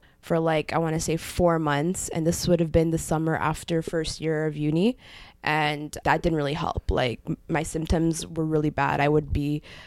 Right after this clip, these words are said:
paralyzed in the morning. I wouldn't be able to get out of bed. While I was waiting to get into a rheumatologist,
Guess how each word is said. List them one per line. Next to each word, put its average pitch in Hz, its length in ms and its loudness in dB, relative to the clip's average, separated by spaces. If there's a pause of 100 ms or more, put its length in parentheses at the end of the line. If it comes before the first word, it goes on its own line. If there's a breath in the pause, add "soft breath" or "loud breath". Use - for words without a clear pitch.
(100)
paralyzed 165 460 6
in 175 60 0
the 156 60 0
morning. 175 580 2
I - 20 0
wouldn't 160 200 2
be 165 100 0
able 160 160 0
to - 100 -2
get 165 160 -4
out 156 140 -6
of 151 120 -10
bed. 160 580 0
While 180 260 6
I 208 80 8
was 196 180 6
waiting 180 380 4
to - 120 -2
get 165 180 4
into 165 520 0
a - 80 0
rheumatologist, 156 1000 -2